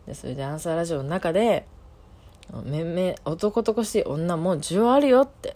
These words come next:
言ってくださって、もう優しすぎ、めめおくん。もう世界一優しい、多分。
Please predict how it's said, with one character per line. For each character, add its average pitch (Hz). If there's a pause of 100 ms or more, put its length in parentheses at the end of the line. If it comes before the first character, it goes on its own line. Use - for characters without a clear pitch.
言 147
っ -
て 214
く 247
だ 277
さ 294
っ -
て、 -
も 139
う -
優 156
し 277 (160)
す 415 (300)
ぎ、 156
め 139
め 143
お 143
く 165
ん。 160 (1000)
も 147
う -
世 190
界 -
一 -
優 165
し 151
い、 131
多 139
分。 127